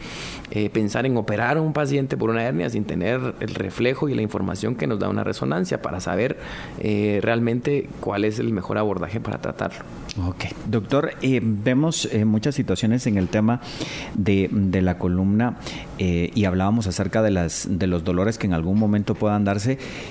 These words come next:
Speaker 2: ¿Qué hago si siento dolor? Muchas personas, y esto es algo muy típico, pero puede existir alguna lesión,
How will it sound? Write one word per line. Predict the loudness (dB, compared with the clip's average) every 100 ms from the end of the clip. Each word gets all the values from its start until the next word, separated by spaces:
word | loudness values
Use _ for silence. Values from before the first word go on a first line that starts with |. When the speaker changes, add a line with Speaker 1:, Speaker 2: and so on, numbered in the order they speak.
| -12 -4
Speaker 2:
¿Qué | 2
hago | 4 6 4
si | 0
siento | 0 0 2 4
dolor? | 4 4 0 0
Muchas | 2 2 0 -2
personas, | 0 2 2
y | 0
esto | -2
es | -2
algo | 0 2
muy | 2 2
típico, | 0 0 -2
pero | -2 -2 -2 -6 -2
puede | 2 2
existir | 0 -6 -2 0 0 0
alguna | 0 2 2 2
lesión, | 2 0 0 -2